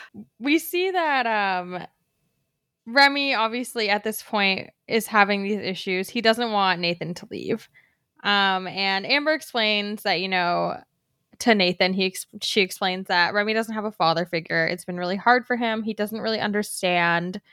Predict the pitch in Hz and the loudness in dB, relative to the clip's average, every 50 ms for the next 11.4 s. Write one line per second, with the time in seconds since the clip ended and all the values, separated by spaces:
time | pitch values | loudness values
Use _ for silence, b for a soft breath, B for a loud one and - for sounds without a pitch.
0 | b b b b - 190 170 165 - 190 - 190 190 - 214 202 202 208 - - | b b b b 4 4 4 4 4 0 -2 -4 -4 -4 -4 -4 -4 -4 -4 -4
1 | - 214 185 180 175 170 180 180 185 196 _ _ _ - 214 220 233 226 - - | 0 0 2 2 2 2 0 0 -2 -4 _ _ _ -4 -2 0 0 0 -2 0
2 | - 247 247 247 247 247 - 254 240 247 240 247 247 254 262 - _ _ _ _ | 0 0 2 2 0 0 0 0 0 2 2 0 0 -2 -6 -10 _ _ _ _
3 | _ _ _ _ _ - 214 220 240 269 - 330 320 294 247 233 254 - 233 226 | _ _ _ _ _ -4 -2 0 0 2 2 2 2 4 4 4 2 2 0 -2
4 | 226 233 - - - - - 220 247 254 247 247 240 - - - 214 185 185 196 | -2 -4 -6 -8 -14 -8 -2 2 4 4 4 4 0 -2 -4 0 0 0 0 0
5 | 185 185 185 185 185 185 185 180 - 185 185 - - - 165 165 - - 165 160 | -2 -2 -2 -2 -2 -2 -4 -2 -2 -4 -4 -4 -4 -4 -4 -2 0 2 2 4
6 | 160 165 165 175 180 - - - - 180 180 180 180 185 175 - 170 175 180 - | 2 2 0 -2 -4 -6 -6 -4 -4 -2 -2 0 0 0 0 0 -2 -4 -6 -6
7 | - - 165 - - - 185 175 175 170 165 156 151 156 156 165 170 180 226 - | -4 -4 -4 -2 -2 -2 0 0 0 0 0 0 0 2 2 2 2 2 -2 -6
8 | _ _ _ _ _ _ - - 180 170 175 185 202 202 - 226 226 262 - 285 | _ _ _ _ _ _ -6 -2 -2 0 0 -2 -2 0 2 2 2 2 0 -2
9 | 269 - 294 277 254 277 269 262 262 254 - - - 240 240 233 254 247 - - | -2 -2 -2 0 0 0 0 0 -2 -6 -6 -2 0 0 2 2 0 -2 -2 -4
10 | 233 196 - 208 220 226 220 214 208 208 208 - 208 202 214 262 302 330 285 208 | -8 -6 -4 -2 0 0 0 0 0 -2 -4 -4 -6 -4 -2 0 0 2 2 2
11 | 180 - - - 202 214 233 | 2 0 -2 -2 -2 -4 -4